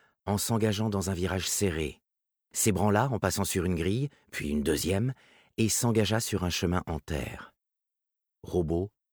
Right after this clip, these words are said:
le nez collé au pare-brise embué pour éviter les ornières, donna un coup de volant. Un lapin détala devant eux, puis plongea dans le sous-bois. Les phares obliquèrent à droite et à gauche,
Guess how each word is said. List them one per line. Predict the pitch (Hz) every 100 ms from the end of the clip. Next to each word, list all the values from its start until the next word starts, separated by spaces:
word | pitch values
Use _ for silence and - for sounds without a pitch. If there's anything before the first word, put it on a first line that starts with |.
| _ _ _
le | 82 104
nez | 101 95
collé | - 113 107
au |
pare-brise | 92 87 82 92
embué | 90 85 80 110
pour | - 78
éviter | 76 73 76
les | 71 76
ornières, | 78 82 90 110 - - _ -
donna | 98 95 92 -
un | 101
coup | -
de | 85
volant. | 80 65 62 - _ _ _ _ _ _ _ _ _ _ -
Un | 92
lapin | 95 101 110
détala | 90 104 101 95
devant | 85 78 82 113
eux, |
puis | 107 101
plongea | 95 98 98 101
dans | 92
le | 80
sous-bois. | - 73 73 65 - _ _ _ _ _ _ _ 92
Les | 107
phares | - 107 -
obliquèrent | 123 117 110 117 -
à | 82
droite | 78 101 -
et | 85
à | 76
gauche, | 92 120 -